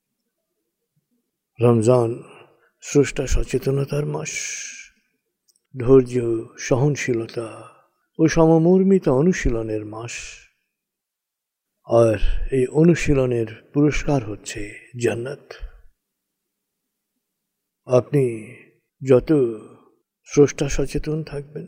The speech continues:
যত ধৈর্যশীল হবেন, যত সহনশীলতা ও সমমর্মিতার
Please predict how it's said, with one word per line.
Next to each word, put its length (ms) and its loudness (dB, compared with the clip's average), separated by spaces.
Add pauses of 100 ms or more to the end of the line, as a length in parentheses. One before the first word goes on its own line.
(1500)
যত 240 4 (1000)
ধৈর্যশীল 680 2
হবেন, 400 -8 (1200)
যত 260 4
সহনশীলতা 1000 -4 (840)
ও 100 -4
সমমর্মিতার 1300 0